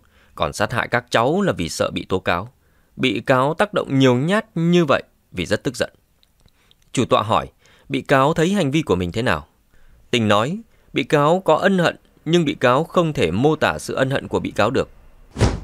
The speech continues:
Phía đại diện gia đình bị hại đều đề nghị hội đồng xét xử xử theo pháp luật. Sau khi nghị án hơn mười ba giờ ngày mùng chín tháng bảy năm hai nghìn không trăm mười tám,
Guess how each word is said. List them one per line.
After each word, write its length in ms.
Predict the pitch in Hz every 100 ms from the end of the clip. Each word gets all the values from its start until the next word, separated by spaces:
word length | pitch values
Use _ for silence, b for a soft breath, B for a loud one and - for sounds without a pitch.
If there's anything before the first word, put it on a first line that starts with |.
| -
Phía 300 | - 143 170
đại 180 | 185 -
diện 180 | 104 -
gia 120 | 107
đình 140 | 110 90
bị 140 | 92
hại 280 | 101 85 -
đều 160 | 117 104
đề 160 | 101
nghị 180 | 101 104
hội 180 | 92 -
đồng 160 | 110 98
xét 180 | 165
xử 200 | - 98
xử 200 | 73 -
theo 140 | 82 95
pháp 140 | 120
luật. 160 | 104 78 _ _ b b b b b
Sau 160 | - 170
khi 100 | 151
nghị 160 | 131
án 360 | - 104 117 170
hơn 320 | 175 160 147
mười 120 | 127
ba 180 | 110 127
giờ 200 | 117 107
ngày 240 | 95 95 95
mùng 160 | 92
chín 140 | 92 110
tháng 140 | 170
bảy 200 | 123 78
năm 120 | 95
hai 100 | 117
nghìn 140 | 107 85
không 160 | 110
trăm 140 | 110 101
mười 100 | 80
tám, 300 | 87 95